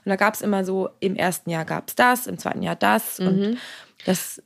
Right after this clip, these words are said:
Speaker 1: wurde schon so ein bisschen attraktiv gemacht. Und dann war ich in dem Jahr, wo es ein cooles Geschenk gab und dann wurde es abgeschafft. Da war ich richtig <laughs> saui, ey, hab ich's nicht mehr bekommen. <laughs>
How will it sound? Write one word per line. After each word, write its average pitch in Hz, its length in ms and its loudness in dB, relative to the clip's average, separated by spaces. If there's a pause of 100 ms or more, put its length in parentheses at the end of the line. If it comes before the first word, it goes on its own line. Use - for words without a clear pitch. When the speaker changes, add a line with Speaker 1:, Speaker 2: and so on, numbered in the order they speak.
Speaker 1:
wurde 190 220 2
schon 208 160 6
so 196 40 6
ein 185 80 4
bisschen 202 260 2
attraktiv - 400 -2
gemacht. 160 280 2
Und 202 160 6
dann 208 300 6
war 202 260 6
ich - 140 4
in 262 120 8
dem 247 120 10
Jahr, 214 240 8
wo 220 80 8
es 226 100 4
ein 196 80 4
cooles 269 260 6
Geschenk 233 300 4
gab 214 160 4
und 208 60 4
dann 185 100 4
wurde 185 140 4
es - 80 -6
abgeschafft. - 540 0
Da - 60 8
war 165 80 4
ich 180 80 0
richtig - 180 -2
<laughs> 185 120 -8
saui, 165 340 4
ey, 151 140 2
hab 165 80 2
ich's 196 140 2
nicht 220 80 8
mehr 202 120 6
bekommen. 196 440 4
<laughs> 247 200 6